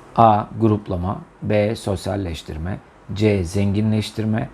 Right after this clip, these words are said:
D. Hızlandırma, E. Örnekleme. Özel yetenekli öğrencilerle gerçekleştirilen eğitsel uygulamalara yaygın olarak gruplama, zenginleştirme ve hızlandırma örneklerini verebiliriz. Gruplama,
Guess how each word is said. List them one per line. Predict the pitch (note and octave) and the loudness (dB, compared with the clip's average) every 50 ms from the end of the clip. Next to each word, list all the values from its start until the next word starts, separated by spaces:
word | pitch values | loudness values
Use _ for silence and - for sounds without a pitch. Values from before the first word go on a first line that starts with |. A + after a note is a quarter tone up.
| - - - - - - | -16 -20 -20 -20 -12 -4
D. | G2 G2 G#2+ G#2+ G2+ F2+ | 0 2 2 2 2 2
Hızlandırma, | F2+ F#2+ G#2+ A2 A2+ B2 B2 A#2+ A#2+ A#2+ B2 A#2+ A#2+ B2+ C3+ D3+ D#3+ - - - - - - - - | 0 -2 -2 0 0 2 2 2 2 2 2 2 2 0 0 -2 -4 -8 -14 -20 -20 -20 -20 -10 -6
E. | - B2+ B2 C3 C3+ - - - | -4 -2 -2 -2 -4 -6 -4 -2
Örnekleme. | A2+ G#2+ G2+ G2+ F#2+ E2+ - F2 E2 D2 C#2+ D2+ - - - - - - - - - - - - - - - - - - - - - - - - | 0 2 2 2 0 -2 -4 -8 -8 -8 -10 -12 -14 -18 -20 -20 -20 -20 -20 -20 -20 -20 -20 -20 -20 -20 -20 -20 -20 -20 -20 -20 -20 -14 -2 2
Özel | A#2 A#2+ B2 F3 G3+ G#3 | 2 4 6 6 6 6
yetenekli | F#3+ E3 - C3+ B2 A#2 G#2+ G#2 A#2 | 4 4 4 2 0 0 0 0 0
öğrencilerle | A#2 A#2 A#2 A#2 A#2 A#2 A2 B2 B2 B2+ B2+ B2 G#2+ | 2 2 2 2 0 0 0 2 2 2 2 2 2
gerçekleştirilen | G2 F#2+ G#2+ A2 - - A#2+ A#2 A2+ A2 - - - G#2 G2 F#2+ G2 G2 G2 | 2 0 0 0 -2 -4 -4 -2 -4 -4 -4 -6 -6 -6 -4 -4 -4 -4 -2
eğitsel | G#2+ A2+ A#2 A2 - C#3+ C3+ B2 | 0 0 0 0 2 0 0 2
uygulamalara | A2 A2 G#2 F#2+ F2+ F#2+ G2 F#2 F#2 F#2 F#2+ G2 | 2 0 0 0 0 -2 -2 -2 -2 -2 -2 -2
yaygın | G#2 G2+ G#2 A#2 A#2+ B2+ B2+ B2+ D3 D3 | 0 2 4 4 4 4 4 4 2 2
olarak | B2+ G#2+ G2+ F#2+ G2 G2 F#2 - - | 2 2 0 -2 -4 -6 -10 -12 -6
gruplama, | - A#2 B2+ C3 B2 B2+ - - A2+ G#2+ G2 F#2+ F#2+ | 0 2 4 4 2 2 0 0 0 2 0 -2 -4
zenginleştirme | F2+ - - A#2+ A#2 A#2+ A#2+ B2 A#2+ B2 B2 B2 B2 B2 - C3+ C3+ D3 D3 B2+ | -8 -6 -2 0 0 2 2 2 2 2 4 2 2 0 0 -2 -2 -2 0 2
ve | B2 B2+ B2 - | 0 0 0 -2
hızlandırma | - A2 G#2 G2+ A2 G#2+ G#2+ G#2+ G#2+ G#2+ G#2+ G#2 G#2+ B2 G3+ - - - - - - - - - - - - | -4 -4 -2 0 0 0 0 0 0 0 2 2 2 2 2 0 -2 -6 -18 -20 -20 -20 -20 -20 -20 -8 -2
örneklerini | - A#2 A2+ G2+ F#2+ F#2+ F#2 F#2+ F#2+ A2+ C#3 C#3 | 2 2 2 2 2 0 0 0 2 2 4 4
verebiliriz. | B2 A2 G2+ F#2 F2 D#2+ C#2+ - - - - - - - - - - - - - | 6 4 4 2 0 -6 -8 -10 -12 -14 -16 -18 -20 -20 -20 -20 -20 -10 -4 2
Gruplama, | A2+ C3 C#3+ D3+ D3+ D3+ C#3 C3 C#3 D#3 F3+ | 6 8 8 8 6 4 2 2 2 0 -2